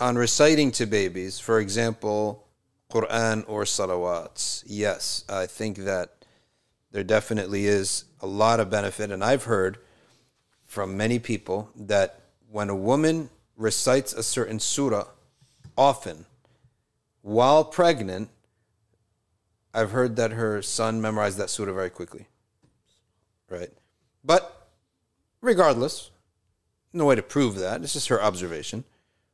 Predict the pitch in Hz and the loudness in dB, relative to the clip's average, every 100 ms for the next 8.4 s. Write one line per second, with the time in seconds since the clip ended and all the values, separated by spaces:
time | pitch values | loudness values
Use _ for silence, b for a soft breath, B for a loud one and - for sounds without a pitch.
0 | _ 113 107 - - _ _ _ _ _ | _ 2 2 2 -20 _ _ _ _ _
1 | _ _ _ 131 151 156 165 165 156 147 | _ _ _ 0 2 4 4 6 6 6
2 | 117 110 98 95 98 101 98 92 104 98 | 4 4 2 0 -6 0 0 0 0 4
3 | 139 151 165 160 - _ _ - 117 110 | 6 6 4 2 -10 _ _ -6 -4 -2
4 | - 98 107 104 95 98 95 - - 98 | -4 -4 -6 -6 -4 -6 -6 -10 -8 -6
5 | - - - _ _ - 104 87 101 - | -6 -8 -10 _ _ -8 -8 -4 -6 -6
6 | - 95 92 90 87 - - 67 - - | -8 -8 -6 -6 -8 -12 -12 -16 -16 -20
7 | _ _ _ _ - 98 98 90 87 87 | _ _ _ _ -8 -4 -2 -2 -4 -4
8 | 87 82 76 - | -4 -6 -12 -20